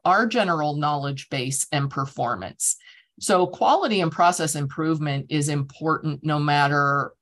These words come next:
what we do as dietetics professionals.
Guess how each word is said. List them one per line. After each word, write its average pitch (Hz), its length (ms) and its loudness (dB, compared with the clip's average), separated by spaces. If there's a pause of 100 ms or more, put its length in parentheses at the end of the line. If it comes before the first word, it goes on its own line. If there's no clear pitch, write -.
what 156 520 0 (100)
we 139 220 -4
do 120 480 -8
as 139 300 4
dietetics 131 640 0
professionals. 139 960 -2